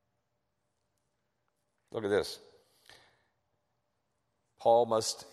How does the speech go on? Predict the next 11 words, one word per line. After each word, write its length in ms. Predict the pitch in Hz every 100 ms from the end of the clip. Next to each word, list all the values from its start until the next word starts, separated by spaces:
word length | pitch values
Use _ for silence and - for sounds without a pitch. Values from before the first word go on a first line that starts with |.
| -
he 80 |
says, 360 | 101 - 82 - -
"present 640 | - 131 101 120 151 147 - - -
everyone 720 | 143 131 107 87 85 82 80 - _ _ -
mature 680 | 98 - - 127 98 85 -
in 160 | 85
Christ." 580 | 85 - 57 - - - - _ _ _ _ _ _ _ _ _ _ _ _ _
That's 160 | 120 -
his 140 | 131
job 260 | 113 92 110
description. 520 | - - 62 -